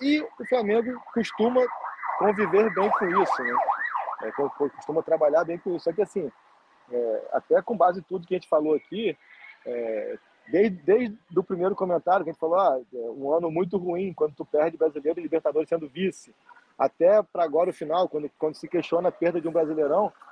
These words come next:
o Flamengo inicia um trabalho com o técnico já pressionado, pelo sentido de que o Flamengo tem, tem quatro finais em três meses,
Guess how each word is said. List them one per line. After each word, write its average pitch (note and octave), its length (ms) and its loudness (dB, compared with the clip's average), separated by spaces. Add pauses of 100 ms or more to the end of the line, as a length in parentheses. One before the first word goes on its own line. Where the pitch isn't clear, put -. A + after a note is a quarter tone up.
(280)
o C3+ 40 -8
Flamengo D#3+ 280 0
inicia G3 460 0
um A3+ 120 -6
trabalho F3+ 380 2
com F3+ 120 -8
o D#3 60 -10
técnico D#3+ 640 -2 (540)
já F3 320 4
pressionado, B3 720 0
pelo E3 240 -2
sentido G#3+ 400 -6
de A3 80 -10
que - 60 -18
o - 20 -10
Flamengo G#3+ 420 0
tem, A3+ 140 0
tem G#3+ 200 -2
quatro G#3 360 2
finais G#3+ 380 2
em G#3+ 60 -6
três G#3 280 0
meses, F3 280 0